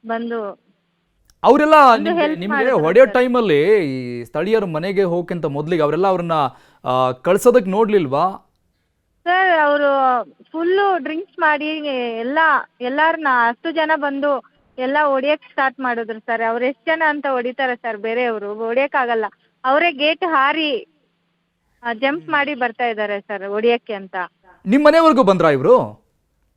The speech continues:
Speaker 1: ಅವ್ರು, ಆ, ಗೇಟ್ ಸರ್, ಇನ್ನೊಂದ್ ಗೇಟ್ ಇದೆ ಈ ಪಕ್ಕದಲ್ಲಿ.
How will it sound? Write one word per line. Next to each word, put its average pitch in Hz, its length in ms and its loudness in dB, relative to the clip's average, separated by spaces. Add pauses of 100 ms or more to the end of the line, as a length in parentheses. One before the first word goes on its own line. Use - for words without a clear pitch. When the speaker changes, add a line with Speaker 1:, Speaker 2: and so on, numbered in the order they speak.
(120)
Speaker 1:
ಅವ್ರು, 294 220 -4
ಆ, 277 320 -2 (240)
ಗೇಟ್ 311 340 0
ಸರ್, 262 240 -2
ಇನ್ನೊಂದ್ 277 340 -4
ಗೇಟ್ 277 260 -2
ಇದೆ 240 220 -4
ಈ 214 40 -4
ಪಕ್ಕದಲ್ಲಿ. 233 680 -6